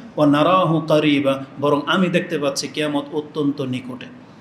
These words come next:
কারণ যেই দিন থেকে আল্লাহ সুবহানাহু ওয়া তাআলা পৃথিবীকে সৃষ্টি করেছিলেন আর যেই দিন পৃথিবী ধ্বংস হয়ে যাবে, এই দুই দিনকে সামনে রেখে আল্লাহ বলতেছেন, "আমি তো দেখতে পাচ্ছি কিয়ামত অত্যন্ত নিকটে", কিন্তু আমরা মনে হচ্ছে যে আরও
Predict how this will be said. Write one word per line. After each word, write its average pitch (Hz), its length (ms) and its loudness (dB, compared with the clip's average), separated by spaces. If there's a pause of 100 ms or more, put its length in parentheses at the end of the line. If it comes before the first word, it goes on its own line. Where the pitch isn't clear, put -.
(160)
কারণ 139 240 6
যেই 165 180 2
দিন 220 220 0
থেকে 208 200 0
আল্লাহ 190 220 2
সুবহানাহু 196 580 -2
ওয়া 190 100 0
তাআলা 185 240 -2
পৃথিবীকে 185 540 -4
সৃষ্টি 208 400 -8
করেছিলেন 202 580 0 (240)
আর 147 220 2
যেই 196 220 2
দিন 202 300 -2
পৃথিবী 185 420 0
ধ্বংস 190 320 0
হয়ে 190 220 2
যাবে, 143 260 0 (240)
এই 165 140 2
দুই 214 280 0
দিনকে 208 380 0
সামনে 220 460 0
রেখে 165 380 -2 (180)
আল্লাহ 226 280 0
বলতেছেন, 208 480 -2
"আমি 226 320 0
তো 226 80 2
দেখতে 190 320 -4
পাচ্ছি 165 320 -6
কিয়ামত 165 380 -2
অত্যন্ত 151 500 0 (520)
নিকটে", 139 400 -2 (500)
কিন্তু 143 160 0
আমরা 170 240 4
মনে 160 200 2
হচ্ছে 147 320 -2
যে 131 120 0
আরও 151 300 4